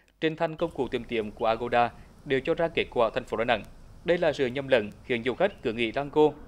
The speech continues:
thuộc thành phố Đà Nẵng, gây hiểu nhầm về mặt vị trí địa lý và ảnh hưởng đến thương hiệu điểm đến của du lịch Thừa Thiên Huế. Sự điều chỉnh này thể hiện sự cầu thị tiếp nhận thông tin của doanh nghiệp, bởi trước đó, cơ quan chức năng khó liên lạc được với Agoda chi nhánh Việt Nam.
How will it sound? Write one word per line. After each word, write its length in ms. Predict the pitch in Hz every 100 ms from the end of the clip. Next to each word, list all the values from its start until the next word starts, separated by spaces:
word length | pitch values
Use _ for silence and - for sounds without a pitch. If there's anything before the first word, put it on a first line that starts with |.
| - -
thuộc 200 | 127 -
thành 140 | 135
phố 100 | -
Đà 80 | 107
Nẵng, 200 | 123 104 - - - - - -
gây 140 | 165 175
hiểu 100 | 117
nhầm 220 | 117 120 123 -
về 80 | 143
mặt 220 | 131 -
vị 100 | 117
trí 140 | 110
địa 100 | 107
lý 260 | 107 110 175 - _ -
và 200 | 131 151
ảnh 140 | 135
hưởng 240 | 131 113 113
đến 120 | 107
thương 140 | 175
hiệu 200 | 156 127
điểm 140 | 117 110
đến 200 | 104 104
của 200 | 123 113
du 60 | 139
lịch 180 | 117 -
Thừa 80 |
Thiên 120 | 127 117
Huế. 200 | 113 - - _ _ _ _ _ _ _ _
Sự 120 | - 151
điều 120 | 160
chỉnh 200 | 156 120
này 240 | 135 123 -
thể 120 | 135
hiện 200 | 127 120
sự 200 | - 123 117
cầu 120 | 131
thị 220 | 127 117 107 -
tiếp 120 | 127 123
nhận 120 | 113
thông 140 | 156
tin 220 | 156 165
của 220 | 160 127 104
doanh 120 | 139
nghiệp, 200 | 131 107 - -
bởi 140 | - 127
trước 160 | 120
đó, 240 | 110 110 165 -
cơ 80 | 165
quan 200 | 156 147
chức 120 | 190
năng 180 | 180 175
khó 140 | - 123
liên 180 | 151
lạc 180 | 156 123
được 240 | 127 107 -
với 100 | 107
Agoda 480 | 120 135 127 127 123 -
chi 100 | 180 147
nhánh 100 | 101
Việt 120 | 104
Nam. 140 | 120